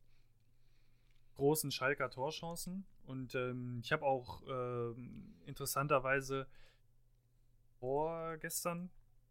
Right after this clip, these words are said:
ähm, hat jemand in einem, in einem ganz normalen Gaming-Stream auch über, ähm, das Spiel geredet.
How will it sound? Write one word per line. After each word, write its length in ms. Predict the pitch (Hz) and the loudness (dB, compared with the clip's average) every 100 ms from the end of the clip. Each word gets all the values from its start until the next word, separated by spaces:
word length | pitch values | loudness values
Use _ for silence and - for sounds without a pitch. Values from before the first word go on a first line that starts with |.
| _ - - _ _ - - - - - - - | _ -20 -20 _ _ -20 -20 -20 -20 -20 -14 0
ähm, 380 | 139 131 131 | 2 2 0
hat 160 | 120 127 | -4 -2
jemand 320 | 135 135 127 | 0 0 -2
in 160 | 123 120 | -2 -2
einem, 200 | 117 117 | -2 -2
in 80 | 117 | -4
einem 100 | 117 | 0
ganz 240 | 147 139 | 0 0
normalen 300 | 131 123 120 | 0 0 0
Gaming-Stream 600 | 117 131 143 - 143 131 | -2 -2 -4 -6 -6 -4
auch 280 | 120 127 - | 0 0 -2
über, 500 | 135 127 123 120 120 - | -10 -6 -4 -4 -6 -6
ähm, 420 | 120 117 117 117 | -2 -2 -2 -4
das 140 | 117 | -4
Spiel 240 | 120 - 143 | -6 -6 -2
geredet. 480 | 151 147 147 147 | -2 -2 -4 -6